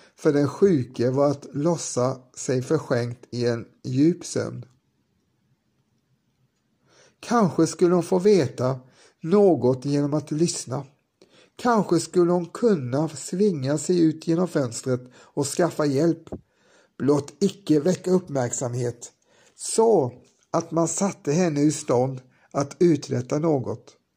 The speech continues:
Smygande fötter gled över golvet i konungens gemak. De voro många, de voro tunga, fastän de försökte göra sig lätta. Nu stannade ett par vid hennes dörr.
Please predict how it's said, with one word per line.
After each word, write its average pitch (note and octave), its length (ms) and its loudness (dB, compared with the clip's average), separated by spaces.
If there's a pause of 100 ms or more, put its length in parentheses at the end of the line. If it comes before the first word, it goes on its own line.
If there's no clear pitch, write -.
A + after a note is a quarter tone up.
(640)
Smygande D#3 720 4
fötter E3 440 2
gled D#3+ 560 2
över C3+ 340 4
golvet B2+ 560 0
i B2+ 60 -4
konungens B2 840 -2
gemak. A#2 580 -6 (540)
De B2+ 200 0
voro C#3+ 340 4
många, C#3 520 0 (480)
de A#2 220 -4
voro C#3+ 280 2
tunga, C#3 600 -2 (500)
fastän F3+ 500 0
de D#3 180 2
försökte C#3 600 -2
göra D3 300 2
sig C3 200 -4
lätta. C3 440 -4 (960)
Nu B2+ 180 -2
stannade C3 540 0
ett C#3+ 160 -4
par C#3+ 360 2
vid D3 320 2
hennes C#3 520 -2
dörr. A#2 440 -6